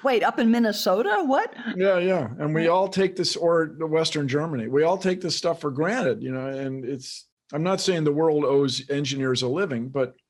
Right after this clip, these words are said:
Speaker 2: there's a reason that engineers are celebrated and you can get a job as an engineer is because these problems have to be solved. And right now, you guys, the infrastructure problem, this is a solvable problem.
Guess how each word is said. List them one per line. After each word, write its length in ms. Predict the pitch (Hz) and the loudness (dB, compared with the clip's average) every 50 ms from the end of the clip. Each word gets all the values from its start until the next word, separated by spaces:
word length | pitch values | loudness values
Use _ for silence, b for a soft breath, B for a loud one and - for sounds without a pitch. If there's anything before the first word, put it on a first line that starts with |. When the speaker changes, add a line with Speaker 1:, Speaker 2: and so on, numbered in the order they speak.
| _ - | _ 0
Speaker 2:
there's 220 | 147 151 143 127 151 | 0 0 0 0 -2
a 80 | 151 | -4
reason 640 | 143 120 - 143 170 196 202 185 165 165 151 147 151 | -4 -6 -4 -2 0 0 2 0 0 0 -2 -2 0
that 240 | 147 147 139 131 131 | 0 0 0 0 0
engineers 640 | 143 156 156 147 151 151 143 135 131 135 139 127 - | -4 -4 -2 -2 -2 -2 -2 0 0 -2 -2 -2 -2
are 120 | 127 123 | -2 0
celebrated 760 | 117 - - - 123 147 139 120 117 113 110 113 127 139 143 147 - - | 0 0 0 0 0 0 0 0 -2 -2 -4 -4 -6 -8 -8 -10 -12 -10
and 300 | 131 127 123 123 127 127 - | -10 -10 -8 -8 -8 -10 -8
you 160 | - 135 139 | -4 -4 -2
can 180 | 131 135 143 135 | -2 -2 -2 0
get 160 | 131 147 143 | 0 0 2
a 80 | 135 127 | 0 0
job 380 | 127 156 165 165 156 139 135 | 0 0 0 2 2 0 0
as 140 | 131 123 - | 0 -2 -2
an 120 | 135 131 | -4 -4
engineer 460 | 131 131 120 123 143 170 185 151 120 113 | -4 -4 -6 -6 -6 -6 -4 -4 -4 -6
is 80 | 113 | -6
because 340 | - 127 123 - 135 123 113 | -8 -12 -12 -12 -12 -10 -10
these 220 | 123 123 120 117 | -10 -10 -10 -12
problems 500 | - - 165 165 160 151 123 120 117 110 | -12 -8 -6 -4 -4 -2 -4 -4 -6 -6
have 220 | - 143 143 139 - | -6 -6 -8 -8 -8
to 80 | - | -10
be 100 | - 117 | -10 -8
solved. 460 | 214 - - 175 165 131 107 117 175 - | -8 -6 -4 -4 -2 -4 -4 -6 -10 -10
And 180 | 135 131 123 - | -10 -12 -10 -8
right 280 | 180 196 208 196 196 | -4 -2 -2 -2 -2
now, 300 | 165 156 151 147 139 131 | -4 -4 -2 -2 -2 -2
you 160 | 123 117 117 110 | -2 -4 -6 -6
guys, 420 | 117 113 110 104 104 110 - - - _ _ - | -8 -10 -10 -10 -12 -12 -12 -14 -16 _ _ -14
the 300 | 165 127 127 123 120 - - _ - | -8 -6 -4 -4 -4 -8 -10 _ -2
infrastructure 880 | 175 196 208 196 196 - 185 170 - - - 175 160 156 - - 160 143 | 0 0 0 -2 -2 -4 -4 -4 -4 -4 -2 -2 -4 -4 -4 -8 -10 -8
problem, 480 | - 143 135 131 131 127 131 139 - - | -4 -2 -2 0 -2 -2 -4 -8 -10 -6
this 220 | 269 233 - - | -6 -4 -2 -2
is 180 | 165 135 - - | -2 -4 -4 -4
a 40 | 127 | -4
solvable 580 | - - - 120 113 110 104 110 107 107 104 - - | -4 -4 -4 -4 -6 -6 -8 -8 -10 -12 -14 -14 -14
problem. 400 | 110 104 104 104 107 110 117 | -14 -12 -12 -14 -16 -18 -20